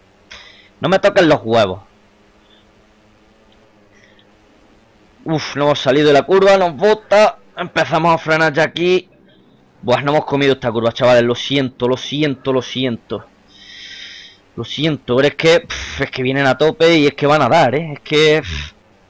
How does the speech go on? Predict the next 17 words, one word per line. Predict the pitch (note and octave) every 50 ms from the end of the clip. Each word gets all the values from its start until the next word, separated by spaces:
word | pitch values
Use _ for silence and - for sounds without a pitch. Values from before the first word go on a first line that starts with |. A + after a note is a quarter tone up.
| _ _ _ _ _ _ _ _ _ -
eh, | A#2+ D#3+ D#3+ D3 B2+ -
o | - B2 C3+ C3 C3+ C3+ C#3 C3+
freno | - - E3 F#3+ G3+ G3+ G#3 E3+
yo | C3+ C#3 B2+ C3 B2+
y | B2+ B2 B2+
me | C3 B2+
salto | - - E3 D#3 D#3 - - - F3 E3+ E3+ E3 -
curva | - D3 E3+ E3+ D#3 D3 D3+ D3+
o | D3+ D3+
algo, | D#3+ F3 F3 C#3 E3+ F3+
o | F#3 F#3 F3 E3+ E3+ F3 F#3+ G#3+ C4+ D#4 C#4 A#3+
nos | F#3+ E3+ D#3
vamos | B2+ E3 D#3+ D#3 D#3
a | C#3
tomar | - B2+ C3 A#2+ -
por | - A#2+ G#2+ _
culo. | - - G#2+ A2+ B2 D3 E3 -